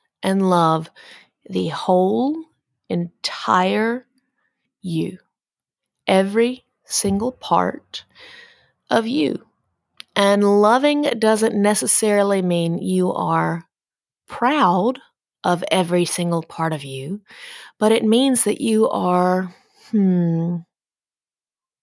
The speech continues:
warm toward, you are compassionate toward, hmm, let's see again. Like, your heart is tied and committed and loyal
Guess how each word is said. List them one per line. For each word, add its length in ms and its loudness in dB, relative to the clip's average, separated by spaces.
warm 680 2
toward, 580 -2
you 280 0
are 300 2
compassionate 920 -2
toward, 540 -2
hmm, 580 2
let's 180 -8
see 220 2
again. 580 0
Like, 240 -8
your 200 2
heart 760 2
is 280 -4
tied 720 -2
and 160 0
committed 540 -2
and 240 -2
loyal 600 2